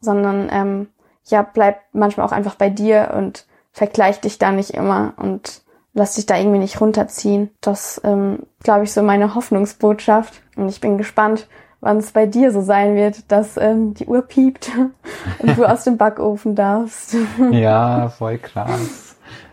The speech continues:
Speaker 2: Also, ey, wow, ich find's mega, mega starke Punkte. Ja, Anna, für mich bist du eine Hoffnungsträgerin, weil du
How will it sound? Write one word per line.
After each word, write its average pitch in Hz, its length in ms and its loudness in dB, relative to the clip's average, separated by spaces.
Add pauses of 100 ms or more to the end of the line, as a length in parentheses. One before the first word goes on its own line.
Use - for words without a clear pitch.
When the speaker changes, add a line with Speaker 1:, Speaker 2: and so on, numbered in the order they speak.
(280)
Speaker 2:
Also, 131 280 0
ey, 135 220 2
wow, 127 300 6
ich 123 100 -4
find's 123 280 -2
mega, 127 360 4
mega 117 280 -2
starke 110 380 -2
Punkte. 113 720 -4 (160)
Ja, 107 240 0
Anna, 123 240 2
für 123 160 -2
mich 143 440 0
bist - 340 -4
du 151 120 2
eine 135 240 2
Hoffnungsträgerin, 123 1160 0 (220)
weil 113 360 2
du 131 420 2